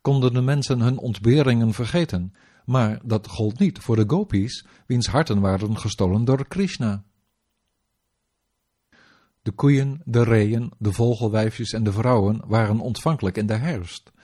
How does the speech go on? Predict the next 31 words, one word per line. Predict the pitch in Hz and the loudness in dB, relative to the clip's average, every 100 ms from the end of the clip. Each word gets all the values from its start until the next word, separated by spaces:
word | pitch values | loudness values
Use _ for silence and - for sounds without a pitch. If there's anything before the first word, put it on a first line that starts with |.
| _ _ - | _ _ -2
net | 156 - | -2 2
zoals | 139 120 | 2 2
de | 120 117 | 0 -2
daden | 107 139 123 123 | 0 -2 0 -2
in | 120 117 | -2 -2
dienst | 135 127 | -2 -4
van | 120 | -2
de | 113 | -2
Allerhoogste | 101 117 110 107 - 104 | 0 0 -2 -4 -4 -2
Heer | 131 160 101 - | 0 0 -2 -6
worden | 95 104 101 | -4 -2 -2
gevolgd | - 95 143 113 - - 98 | -2 0 2 0 -2 -10 -4
door | 110 104 | -2 -2
hun | 101 104 - | -2 -2 -4
trouwe | - 120 110 101 | -4 0 2 2
metgezellen | 147 - 98 101 101 110 | 0 -2 -2 2 2 2
de | 107 | 0
goede | - 95 101 | -2 -2 -2
resultaten. | 98 104 113 117 185 180 101 92 95 _ _ _ _ _ _ _ _ _ _ _ _ _ _ _ _ _ _ _ _ _ _ _ _ - _ _ - | -2 -6 -8 -4 -2 -2 -4 -10 -12 _ _ _ _ _ _ _ _ _ _ _ _ _ _ _ _ _ _ _ _ _ _ _ _ -20 _ _ -2
O | 120 | -2
koning, | - 123 101 98 107 107 - - | 2 2 2 0 -4 -12 -18 -4
de | 104 113 | 2 6
lotussen, | 123 131 104 104 104 113 | 6 4 -2 -4 -4 -4
met | 117 - | -6 -2
uitzondering | 127 117 131 117 120 120 | -2 0 2 2 2 2
van | 110 120 | 2 2
de | 117 | 2
's | - | 0
nachts | 160 - - 113 | -4 -4 -8 -2
bloeiende | 127 127 123 120 | 2 2 2 0
kumutlotus, | - 127 180 143 95 95 110 - - | 0 0 0 0 -2 -2 -6 -10 -16